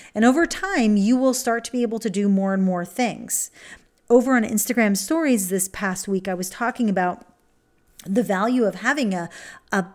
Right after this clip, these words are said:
planning system where you can see what you've finished, where there's maybe just a line through it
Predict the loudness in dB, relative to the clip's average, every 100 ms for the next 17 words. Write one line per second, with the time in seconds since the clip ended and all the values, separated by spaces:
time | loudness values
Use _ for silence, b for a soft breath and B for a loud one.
0 | _ -2 2 6 4 4 0 -2 -2 -2
1 | 0 -4 -2 2 2 2 0 0 0 -2
2 | -2 0 0 0 -4 -4 -8 -6 -6 -6
3 | -8 -4 -2 -2 -2 -2 0 0 -2 -2
4 | -4 -2 -2 0 0 -2 -6 -10 -10